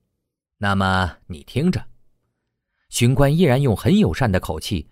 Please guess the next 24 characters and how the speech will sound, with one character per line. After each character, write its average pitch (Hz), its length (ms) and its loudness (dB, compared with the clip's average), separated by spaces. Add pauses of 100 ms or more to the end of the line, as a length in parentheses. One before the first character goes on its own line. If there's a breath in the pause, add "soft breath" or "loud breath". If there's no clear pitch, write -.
对 101 140 0
帅 - 200 -2
克 - 160 -12
说 98 200 -8
道 82 180 -10 (800)
，“我 117 140 0
要 131 140 2
证 127 180 0
明 127 180 0
你 156 80 0
搞 - 220 -10
错 170 240 2
了。 - 180 -12 (680)
到 101 160 2
最 95 160 -4
后， 101 340 -2 (420)
你 131 140 0
会 165 160 2
知 240 140 2
道 107 340 0
你 104 140 -4
越 208 200 4
否 - 240 -4
认， 113 320 -4